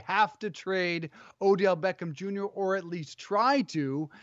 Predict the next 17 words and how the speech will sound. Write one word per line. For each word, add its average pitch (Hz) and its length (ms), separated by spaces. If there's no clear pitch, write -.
I'm 240 220
not 240 240
sure 226 340
what 214 180
the 214 80
market 208 360
is 220 160
for 190 180
a 170 60
guy 147 300
with 170 360
that 180 300
contract, 170 760
given 208 260
the 175 220
injury 196 340
history 226 580